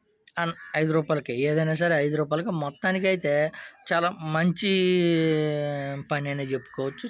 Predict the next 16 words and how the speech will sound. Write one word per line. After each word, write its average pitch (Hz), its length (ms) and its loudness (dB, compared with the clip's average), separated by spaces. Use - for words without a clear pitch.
చాలా 139 160 -2
అంటే 139 180 -6
చాలా 135 140 -4
మంచి 127 320 -10
పని 131 160 -8
అని 117 140 -10
చెప్పుకోవచ్చు. - 500 -10
అయితే 165 500 -4
దీనికి 185 680 0
నారా 147 280 0
చంద్రబాబు 175 640 0
నాయుడు 165 200 2
గారు 139 480 -4
జనాల 185 460 2
సహాయం 190 480 0
కోరుతున్నారు. 139 580 -2